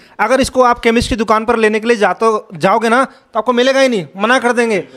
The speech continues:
वो खुद शॉक्ड हो जाएंगे कि भाई, ऐसी भी चीज़ कोई मार्केट में अवेलेबल है क्या?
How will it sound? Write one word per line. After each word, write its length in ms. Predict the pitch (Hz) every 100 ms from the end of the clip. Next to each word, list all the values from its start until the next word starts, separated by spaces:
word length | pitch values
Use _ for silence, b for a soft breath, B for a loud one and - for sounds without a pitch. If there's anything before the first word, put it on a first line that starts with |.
| B
वो 60 | 247
खुद 200 | - 320
शॉक्ड 340 | - 240 254 247
हो 20 |
जाएंगे 200 | 233 254
कि 60 |
भाई, 140 | 254 262
ऐसी 280 | 214 214 247
भी 100 | 262
चीज़ 220 | - 240
कोई 100 | 277
मार्केट 300 | 247 220 240
में 100 | 269
अवेलेबल 360 | 220 240 269
है 60 | 247
क्या? 240 | 226 269